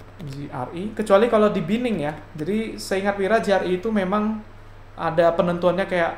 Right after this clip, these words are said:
top sepuluh persentilnya itu, itu biasa orang yang luar biasa, luar biasa gitu ya. Eh, jadi kadang nggak bergantung sama skor, tapi bergantung sama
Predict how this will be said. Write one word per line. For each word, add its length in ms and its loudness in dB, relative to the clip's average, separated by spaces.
top 240 2
sepuluh 800 0
persentilnya 800 0
itu, 400 0
itu 80 -6
biasa 640 0
orang 240 0
yang 80 -4
luar 160 2
biasa, 320 -4
luar 160 -2
biasa 400 -6
gitu 240 -10
ya. 60 -12
Eh, 240 -4
jadi 240 -2
kadang 320 2
nggak 240 0
bergantung 320 -2
sama 240 -6
skor, 320 -2
tapi 240 -8
bergantung 400 -4
sama 240 -10